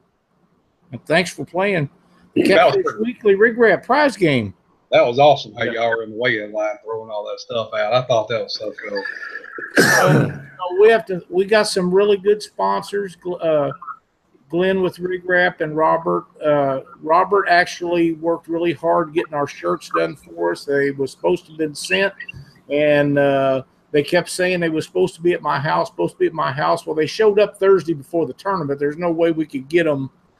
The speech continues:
Speaker 1: down there. And since they didn't, when Robert left his house, he stopped by wherever the print shop was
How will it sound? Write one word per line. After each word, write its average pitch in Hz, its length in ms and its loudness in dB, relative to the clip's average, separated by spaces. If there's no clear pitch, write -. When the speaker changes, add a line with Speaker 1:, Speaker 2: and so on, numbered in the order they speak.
Speaker 1:
down 170 360 4
there. 135 380 2
And 139 240 -2
since - 320 -4
they 156 160 4
didn't, 170 500 2
when 143 180 -2
Robert 151 400 2
left 165 240 -2
his 147 200 -6
house, 170 440 0
he 160 140 -8
stopped - 600 -2
by 165 280 2
wherever 165 540 0
the 151 120 -6
print 175 300 -10
shop 165 360 -4
was 165 380 -4